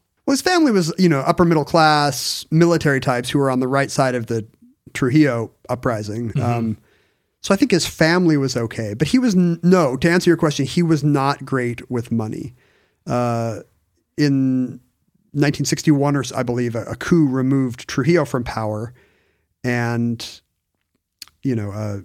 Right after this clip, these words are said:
Speaker 1: Ruby, Ruby, because of his connections to the Rat Pack and Peter Lawford, and by extension the Kennedys, was immediately dispatched to Hyannisport to get on a yacht and to try to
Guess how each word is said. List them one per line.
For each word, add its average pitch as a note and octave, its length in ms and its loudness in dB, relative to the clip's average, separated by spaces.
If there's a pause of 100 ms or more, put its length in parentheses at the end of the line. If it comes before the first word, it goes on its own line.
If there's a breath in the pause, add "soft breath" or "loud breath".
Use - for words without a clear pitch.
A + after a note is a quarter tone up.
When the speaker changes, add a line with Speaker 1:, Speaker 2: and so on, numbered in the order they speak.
(100)
Speaker 1:
Ruby, C#3+ 260 0
Ruby, E3+ 360 4
because C#3+ 260 0
of C3+ 40 -4
his B2+ 120 -4
connections C3+ 560 -2
to A#2+ 480 -2 (560)
the C3+ 100 0
Rat C3+ 220 2
Pack C3 340 2
and B2+ 100 0
Peter C3 200 0
Lawford, A#2 500 -2
and A#2 100 -2
by B2 120 0
extension A#2 420 -4
the A2+ 80 -4
Kennedys, A#2+ 340 -2
was C3 120 0
immediately C#3+ 560 2
dispatched B2+ 640 -4
to C#3 100 -4
Hyannisport C3 800 -4 (640)
to D#3 100 2
get D3 280 2
on C#3 140 2
a C#3 40 2
yacht B2+ 680 -2 (440)
and B2 160 -2
to - 100 -10
try C#3 340 0
to B2 280 -4